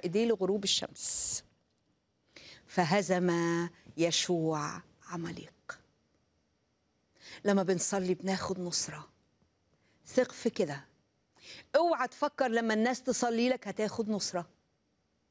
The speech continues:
مع ان ده كويس، بس خلي الناس تصلي معاك، تشاركك بالصلاة معاك، لكن ما تعتمدش ان "صلي لي يا فلان" وقاعد زي ما انت، هتنهزم مليون في المية، صدقني.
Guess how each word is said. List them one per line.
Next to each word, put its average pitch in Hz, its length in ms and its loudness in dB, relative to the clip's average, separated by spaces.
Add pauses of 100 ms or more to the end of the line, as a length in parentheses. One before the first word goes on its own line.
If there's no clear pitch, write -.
(240)
مع 202 180 4
ان 226 160 4
ده 202 60 2
كويس، 240 560 -2 (280)
بس - 140 0
خلي 254 300 4
الناس 226 260 0
تصلي 254 500 2
معاك، 208 340 -2 (760)
تشاركك 285 520 2
بالصلاة 247 460 0
معاك، 214 640 -4 (840)
لكن 277 280 4
ما 269 60 4
تعتمدش 285 600 0
ان 254 260 2
"صلي 269 380 2
لي 311 80 4
يا 233 80 2
فلان" 262 400 0
وقاعد 262 340 0
زي 233 180 2
ما 220 100 2
انت، 175 280 -2 (840)
هتنهزم 208 680 2 (160)
مليون 226 300 4
في 262 120 -6
المية، 240 320 2
صدقني. 180 640 0